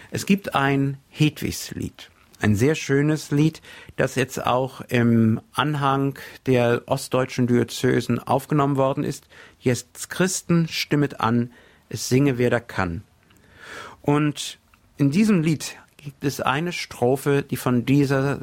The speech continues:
Szene auch handelt. „Wie liebtest du das Kreuz? Im Dunkel deines Leids, selbst bei des Sohnes Tod, danktest du deinem Gott,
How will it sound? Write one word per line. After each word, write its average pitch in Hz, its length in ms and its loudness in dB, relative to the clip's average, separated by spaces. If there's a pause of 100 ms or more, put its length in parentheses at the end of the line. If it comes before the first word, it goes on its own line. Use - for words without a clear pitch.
(120)
Szene 127 640 2
auch - 220 -6
handelt. - 440 -6 (1080)
„Wie 117 180 2
liebtest 180 560 0
du 151 80 4
das 135 300 -2
Kreuz? - 600 -8 (800)
Im 113 200 4
Dunkel 156 640 0 (160)
deines 127 400 -2
Leids, - 580 -4 (640)
selbst - 720 -4 (380)
bei 127 120 2
des 127 200 -2
Sohnes 156 640 0
Tod, - 400 -12 (680)
danktest 135 640 -4 (180)
du 120 120 -2
deinem 123 440 0
Gott, - 400 -10